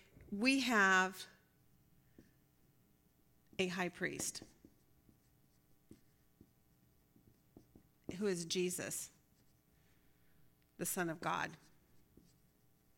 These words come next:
which was established in chapter one and two, right? So the contrast here is that earthly priest and Jesus, who is the, the high priest.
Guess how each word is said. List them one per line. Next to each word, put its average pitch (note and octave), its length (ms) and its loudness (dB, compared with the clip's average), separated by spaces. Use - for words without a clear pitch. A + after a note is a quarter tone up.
which A3+ 240 4
was A3+ 140 0
established G#3+ 680 4
in G#3 400 0
chapter G3 380 2
one E3+ 260 -2
and G3+ 140 0
two, F4+ 320 -2
right? A3 280 -4
So A3+ 200 2
the G3 100 -2
contrast D4+ 640 6
here A#3 200 4
is G3+ 160 2
that F#3+ 240 6
earthly C4+ 420 2
priest G#3+ 680 0
and G3 200 2
Jesus, A#3 440 0
who F#3+ 180 4
is F3 240 -2
the, F3+ 300 -2
the F3+ 140 -2
high E3+ 200 0
priest. - 540 -8